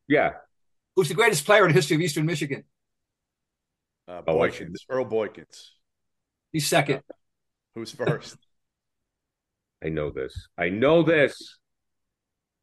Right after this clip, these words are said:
Speaker 1: I, I, I, I lost it.
Speaker 2: Iceman.
Speaker 3: Oh,
Speaker 1: Gervin.
Speaker 3: George Gervin.
Speaker 1: We talked about him last week.
Speaker 3: Wow.
Speaker 2: Iceman.
Speaker 3: Wow.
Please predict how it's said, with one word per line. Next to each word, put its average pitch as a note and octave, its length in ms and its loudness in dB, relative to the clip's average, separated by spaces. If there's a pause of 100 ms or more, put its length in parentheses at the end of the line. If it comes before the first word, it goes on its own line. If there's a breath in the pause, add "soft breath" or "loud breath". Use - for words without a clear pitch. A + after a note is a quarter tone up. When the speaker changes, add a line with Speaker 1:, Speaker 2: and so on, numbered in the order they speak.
(760)
Speaker 1:
I, F#2 100 -4 (120)
I, F#2 120 -8 (140)
I, F2+ 140 -4 (160)
I E2+ 80 -4
lost D2+ 380 -6
it. D2+ 100 -18 (220)
Speaker 2:
Iceman. E3 500 4 (800)
Speaker 3:
Oh, A2 40 -10
Speaker 1:
Gervin. F#2 400 4
Speaker 3:
George G2+ 280 -20
Gervin. G2+ 380 -10 (280)
Speaker 1:
We A#2+ 100 -2
talked G3+ 300 0
about B2 220 4
him A2 100 2
last C3+ 220 0
week. C#4+ 320 -4
Speaker 3:
Wow. F2 440 -18 (380)
Speaker 2:
Iceman. C#3+ 460 2
Speaker 3:
Wow. G2 60 -12